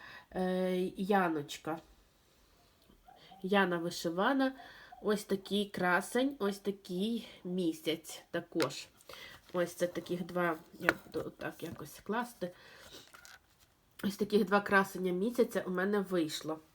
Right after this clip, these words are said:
Колись давно я собі купувала таку, е, е, кицю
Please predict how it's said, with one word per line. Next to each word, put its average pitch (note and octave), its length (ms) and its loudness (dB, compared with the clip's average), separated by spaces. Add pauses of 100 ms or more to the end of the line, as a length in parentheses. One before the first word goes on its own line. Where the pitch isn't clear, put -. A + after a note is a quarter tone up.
(1080)
Колись D4 380 10
давно A#3 680 8 (100)
я A#3 280 10
собі A#3 420 4
купувала G#3+ 840 8 (1000)
таку, C4 480 2
е, A3+ 40 8
е, G#3 840 6 (580)
кицю A#3+ 640 4